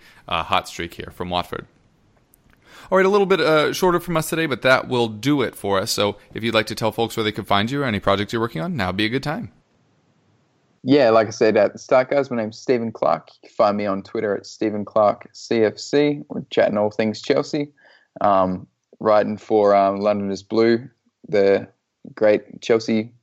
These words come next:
Speaker 2: uh, podcast, guys, who just recently did a,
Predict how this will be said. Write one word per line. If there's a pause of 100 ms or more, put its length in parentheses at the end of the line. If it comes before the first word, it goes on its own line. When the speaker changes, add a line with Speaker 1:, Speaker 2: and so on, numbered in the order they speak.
Speaker 2:
uh,
podcast,
guys, (380)
who
just
recently
did
a,